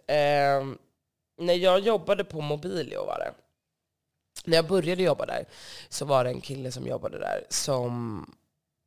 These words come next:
han, då var han försäljningschef där, tror jag. Ja. Och så här, ja, men vi klickade väl och var väldigt så här lika i sättet.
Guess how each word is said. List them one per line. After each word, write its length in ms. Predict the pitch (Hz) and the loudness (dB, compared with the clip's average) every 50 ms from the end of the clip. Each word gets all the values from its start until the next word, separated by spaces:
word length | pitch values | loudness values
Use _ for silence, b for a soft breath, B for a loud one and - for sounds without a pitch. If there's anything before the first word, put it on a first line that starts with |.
| _ _ - | _ _ -12
han, 300 | 139 143 143 139 139 139 | -8 -6 -6 -6 -6 -8
då 160 | - 143 170 165 | -4 0 0 2
var 100 | 170 175 | 2 2
han 500 | 170 185 180 165 147 139 139 135 131 - - - | 0 0 -2 -2 -2 -4 -8 -10 -12 -16 -18 -16
försäljningschef 800 | - - - 143 - 131 123 123 120 127 131 - 170 151 135 - | -14 -8 -6 -4 -4 -4 -4 -6 -8 -10 -8 -6 -6 -6 -6 -6
där, 120 | - - | -8 -10
tror 160 | - - - - | -10 -8 -8 -8
jag. 100 | - - - _ _ _ _ _ _ _ _ _ _ _ _ _ _ _ - | -10 -10 -14 _ _ _ _ _ _ _ _ _ _ _ _ _ _ _ -10
Ja. 260 | - 139 139 143 151 b b b b b b b b b b b b b b b b b b b b b b b b _ _ _ _ | -6 -6 -6 -6 -6 b b b b b b b b b b b b b b b b b b b b b b b b _ _ _ _
Och 400 | - 185 165 - - _ - - - - B B B B B 156 151 147 156 - - _ _ _ _ _ _ _ _ _ _ _ _ _ _ _ - | -2 -2 -2 -2 -6 _ -8 -4 -4 -2 B B B B B -10 -10 -10 -10 -12 -12 _ _ _ _ _ _ _ _ _ _ _ _ _ _ _ -10
så 140 | 151 - 175 | -2 2 4
här, 140 | 135 110 - - | 4 4 4 4
ja, 100 | - 170 | 2 4
men 180 | 180 185 185 | 4 4 4
vi 220 | 170 165 156 156 147 | 4 2 0 0 -2
klickade 600 | - - - 175 160 - _ - 156 151 156 156 | -6 -6 -4 -4 -4 -6 _ 0 2 2 4 6
väl 360 | 151 147 147 143 139 143 139 - - _ _ _ _ _ _ _ | 8 8 8 6 6 2 -2 -6 -10 _ _ _ _ _ _ _
och 340 | - - - 151 147 143 139 | -6 -2 0 2 2 2 0
var 280 | 147 151 151 143 143 139 | 2 6 6 6 6 6
väldigt 540 | 139 143 156 143 139 139 135 139 139 - - | 4 4 4 4 4 2 0 -2 -4 -4 -4
så 60 | 139 | -4
här 60 | 113 | -2
lika 460 | 120 139 143 139 139 - - 131 113 | 0 0 -2 -2 -4 -4 -2 -2 -2
i 60 | 135 | -2
sättet. 1120 | 135 - - 185 170 - - _ _ - 175 170 165 160 165 165 160 - _ _ _ - - | 0 0 0 0 -2 -4 -8 _ _ 2 4 6 6 6 6 2 0 -6 _ _ _ -18 -18